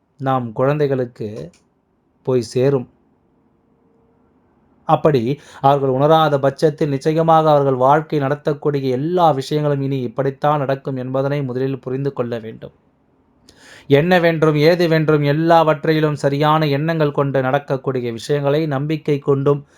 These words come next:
எப்பொழுதும் நாம் தெளிவாக செய்யும் பட்சத்தில் சர்வ நிச்சயமாக உனக்கு எல்லாம் நாம் தெளிவாக செய்யும் பட்சத்தில் எல்லாமும் சரியாக நடப்பதை நீ தெரிந்து கொள்ளும்.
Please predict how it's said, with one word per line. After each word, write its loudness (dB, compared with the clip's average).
எப்பொழுதும் 0
நாம் 0
தெளிவாக 0
செய்யும் -4
பட்சத்தில் -4
சர்வ -2
நிச்சயமாக -2
உனக்கு -4
எல்லாம் 0
நாம் -2
தெளிவாக 0
செய்யும் -6
பட்சத்தில் -6
எல்லாமும் 0
சரியாக 0
நடப்பதை 0
நீ -2
தெரிந்து -2
கொள்ளும். -8